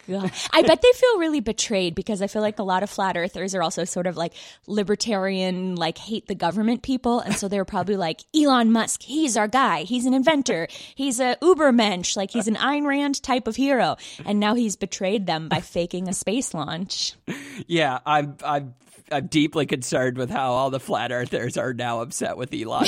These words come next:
Speaker 2: Musk. <laughs>
Speaker 1: <laughs> You know what, flat earthers? My heart goes out to you. Like, you treat yourself, do some self-care today.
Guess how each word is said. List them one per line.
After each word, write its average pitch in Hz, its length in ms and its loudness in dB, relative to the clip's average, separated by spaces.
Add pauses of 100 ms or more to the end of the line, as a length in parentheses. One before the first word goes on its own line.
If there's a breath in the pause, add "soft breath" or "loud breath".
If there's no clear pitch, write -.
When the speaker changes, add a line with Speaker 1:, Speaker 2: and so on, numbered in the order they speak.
Speaker 2:
Musk. 151 540 2
<laughs> - 0 -
Speaker 1:
<laughs> - 1200 2
You 349 120 4
know 349 140 8
what, 330 200 6
flat 269 240 6
earthers? 262 300 2
My 202 160 2
heart 202 220 0
goes 185 220 2
out 190 260 4
to 220 120 -2
you. 208 320 -2
Like, 175 520 -2
you 190 200 -8 (100)
treat 254 220 0
yourself, 247 420 2
do 233 100 -2
some 220 140 0
self-care 202 560 -2
today. 214 540 0